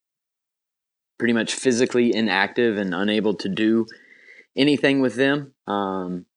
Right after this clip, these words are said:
and kinda looking through my journey and looking back upon my journey, I was in a very dark, depressed state of mind and using coping mechanisms that just kept the weight,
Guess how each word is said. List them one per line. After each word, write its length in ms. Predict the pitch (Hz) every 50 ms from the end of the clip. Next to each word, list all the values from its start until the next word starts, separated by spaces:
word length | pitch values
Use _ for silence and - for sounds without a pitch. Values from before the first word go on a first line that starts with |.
| _
and 140 | 95 107 104
kinda 480 | - 110 110 110 110 107 101 92 92 98 _
looking 440 | - 113 117 - - 120 113 110 110
through 480 | - - 117 113 113 123 131 127 123
my 180 | 117 110 107 113
journey 480 | 110 98 107 110 113 113 113 113 110
and 180 | 107 98 95 87 - _ _ _ _ _ -
looking 360 | 110 123 - 123 113 110 95
back 260 | 82 113 110 110 -
upon 340 | 107 98 - - 113 117 113
my 120 | 110 107
journey, 460 | 104 92 107 107 107 107 107 104 - - _ -
I 140 | 101 104
was 260 | 104 107 107 98 - -
in 240 | - 107 113 107
a 100 | 107 101
very 600 | 92 87 104 104 107 107 107 107 107 104 101 - - _ _ _ _ _ _ _ _ - 98 98
dark, 340 | 85 131 113 107 110 104 - 107 98
depressed 760 | 87 110 - - - 120 113 113 104 - - - - - - _ _
state 320 | - - - - 123 120
of 140 | 117 113 92
mind 460 | 107 107 104 104 113 135 151 165 - - _ _ _ _ _ _ _ _ _ _
and 760 | - 104 107 107 107 107 104 104 104 101 87 104 95 90 - - _
using 720 | - 104 110 123 117 101 120 120 117 113 113 110 101 - _ _ _ _ _ _ _ _ _
coping 400 | - - 143 131 123 127 123 120
mechanisms 680 | 113 113 110 107 123 110 110 113 107 101 113 113 95
that 180 | 98 107 101 90
just 260 | 110 110 - - -
kept 280 | - 127 120 107 - -
the 80 | 110
weight, 340 | 101 101 110 110 107 - -